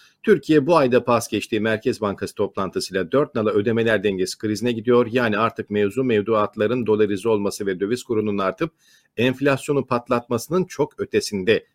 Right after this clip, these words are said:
ülkedeki döviz kaynakları tükenmek üzere. Para basılıp enflasyon pahasına T L cinsi maaşlar ödenir. Kur korumalı mevduat tutanlara paraları yerine sertifika verilir veya enflasyona endeksli ücret zamları geriden geliyor endişelerinin ötesindeyiz.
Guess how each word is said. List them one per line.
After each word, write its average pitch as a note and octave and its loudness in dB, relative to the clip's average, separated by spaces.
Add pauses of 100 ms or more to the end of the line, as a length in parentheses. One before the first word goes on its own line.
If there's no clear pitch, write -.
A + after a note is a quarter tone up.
(100)
ülkedeki A#2 -2
döviz G#2+ -2
kaynakları G2+ 0
tükenmek G2 -4
üzere. D#2+ -6 (340)
Para F3 6
basılıp F3 0
enflasyon D3+ 0
pahasına G#2+ -2
T A#2+ 2
L D3+ 0
cinsi C#3+ -4
maaşlar C3 0
ödenir. A#2+ 2 (320)
Kur F3+ 6
korumalı A#2 4
mevduat C#3 2
tutanlara C#3 -2
paraları D3 2
yerine C3+ 2
sertifika B2+ 0
verilir F2+ 0
veya C3 4 (280)
enflasyona D#3 0
endeksli B2+ -2
ücret B2 -2
zamları G2+ -2
geriden B2 0
geliyor G#2+ 2
endişelerinin B2 0
ötesindeyiz. G#2+ -2